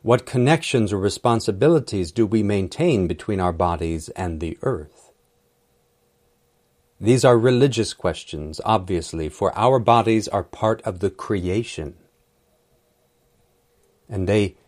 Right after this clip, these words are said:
involve us in all the issues of mystery. But the questions are also agricultural, for no matter how urban our life,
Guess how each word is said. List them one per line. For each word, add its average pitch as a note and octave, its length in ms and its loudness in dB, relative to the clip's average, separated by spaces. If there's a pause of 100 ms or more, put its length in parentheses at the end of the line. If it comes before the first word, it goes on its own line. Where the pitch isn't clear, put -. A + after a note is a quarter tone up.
(120)
involve A#2+ 760 4
us - 520 -2 (600)
in G#2+ 260 -4
all A#2+ 340 4
the A#2+ 260 2
issues A2 640 0
of G2+ 220 -4
mystery. F2 960 -6 (2000)
But G#2 180 0
the A2 80 4
questions A#2+ 440 2
are F#2 120 6
also A2+ 380 6
agricultural, F2+ 920 0
for G#2+ 200 -2
no G#2+ 160 0
matter G#2+ 360 2
how C#3 320 0
urban B2+ 360 4
our G#2+ 260 4
life, F#2 500 0